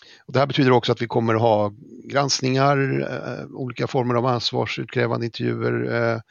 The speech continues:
men också, eh, försöka göra reportage och, eh, journalistik kring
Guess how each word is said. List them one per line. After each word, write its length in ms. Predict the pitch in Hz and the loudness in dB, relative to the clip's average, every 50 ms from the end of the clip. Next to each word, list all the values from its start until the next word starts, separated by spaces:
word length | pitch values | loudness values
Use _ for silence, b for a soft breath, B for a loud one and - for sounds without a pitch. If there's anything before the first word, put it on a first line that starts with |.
| B B B B B B B B B B | B B B B B B B B B B
men 160 | - 131 123 120 | -8 -4 -2 -2
också, 560 | 113 - - - - 131 113 110 113 98 - - | -2 -2 -2 -2 0 2 0 0 0 -4 -8 -6
eh, 140 | 117 110 | -6 -6
försöka 500 | 110 127 117 - 110 98 - - 117 104 | -4 -2 -2 -2 -2 -2 -2 0 0 0
göra 480 | 104 110 113 107 104 101 101 98 95 95 | 2 2 0 0 0 -2 -2 -4 -4 -6
reportage 720 | 104 110 - - 107 - 101 104 117 127 - - - - 117 | -6 -8 -10 -8 -8 -6 -2 0 0 0 0 -2 -2 0 0
och, 340 | 113 110 107 107 104 98 95 | 2 2 2 2 0 0 0
eh, 60 | 98 98 104 - _ _ _ _ _ _ _ _ | -2 -6 -8 -12 _ _ _ _ _ _ _ _
journalistik 640 | - - 120 113 113 110 - - 107 110 143 147 - | -12 -6 -2 -2 0 0 0 -2 -2 -2 -4 -4 -6
kring 380 | - 117 110 101 101 101 101 | -4 -4 -4 -4 -4 -6 -10